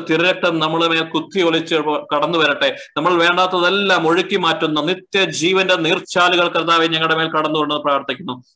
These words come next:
നമുക്ക് സ്തുതിക്കാം, നമുക്ക് സ്തുതിച്ചാരാധിക്കാം. മരിച്ചവർ കർത്താവിനെ സ്തുതിക്കുന്നില്ല, ജീവിച്ചിരിക്കുന്ന ക്രിസ്തുവിന്റെ മക്കളാണ് ദൈവത്തെ സ്തുതിക്കുന്നത്.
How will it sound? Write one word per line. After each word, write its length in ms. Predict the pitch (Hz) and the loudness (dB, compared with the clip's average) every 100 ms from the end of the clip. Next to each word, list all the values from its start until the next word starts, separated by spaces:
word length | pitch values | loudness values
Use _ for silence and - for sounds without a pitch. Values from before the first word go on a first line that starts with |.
| - | -6
നമുക്ക് 180 | 160 | -4
സ്തുതിക്കാം, 520 | 165 170 165 170 175 160 - - | 0 2 0 0 0 0 -4 -8
നമുക്ക് 180 | 160 160 | -6 -4
സ്തുതിച്ചാരാധിക്കാം. 960 | 160 160 165 165 165 165 160 147 151 139 - - | -2 -2 0 2 4 4 2 0 -2 -2 -8 -6
മരിച്ചവർ 480 | 143 143 165 180 185 | 0 2 2 0 0
കർത്താവിനെ 380 | 175 160 165 165 | 0 0 2 2
സ്തുതിക്കുന്നില്ല, 600 | 160 160 170 170 160 151 147 - - | 0 -2 0 0 0 0 0 -2 -12
ജീവിച്ചിരിക്കുന്ന 840 | 131 151 196 196 202 185 185 180 | -6 -2 -2 -2 0 0 0 -2
ക്രിസ്തുവിന്റെ 580 | 175 185 - - 185 180 | 0 -2 -2 -4 -2 -2
മക്കളാണ് 580 | 165 170 - 214 180 165 | 0 0 2 2 2 2
ദൈവത്തെ 300 | 160 160 160 | 0 -2 -2
സ്തുതിക്കുന്നത്. 540 | 160 156 147 143 135 | -2 -2 -4 -4 -2